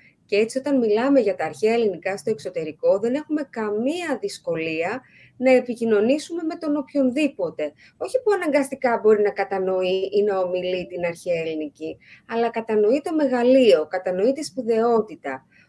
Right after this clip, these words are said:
Οπότε, έτσι και με τους, ε, Κινέζους, τους φίλους μας, μόλις τους είπαμε την ιδέα αυτή της ενώσεως των δύο πολιτισμών, μέσω των παιδιών, μέσω των μαθητών,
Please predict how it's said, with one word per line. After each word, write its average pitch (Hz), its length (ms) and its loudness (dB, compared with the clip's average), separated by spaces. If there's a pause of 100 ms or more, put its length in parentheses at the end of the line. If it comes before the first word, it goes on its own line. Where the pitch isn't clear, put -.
(160)
Οπότε, 277 360 4
έτσι 330 280 -6
και 254 120 2
με 226 140 2
τους, - 300 -6
ε, 180 120 2
Κινέζους, 185 680 0
τους - 180 -14
φίλους 196 380 -2
μας, 330 180 -8
μόλις 269 420 4
τους - 140 -10
είπαμε 226 300 0
την 190 180 -4
ιδέα 185 320 0
αυτή 208 180 -2
της 208 180 -10
ενώσεως 196 600 -2
των 170 180 -6
δύο 214 240 2
πολιτισμών, 170 720 -4 (320)
μέσω 277 340 0
των 262 200 -2
παιδιών, 202 480 0
μέσω 254 280 -2
των 262 160 0
μαθητών, 208 720 -2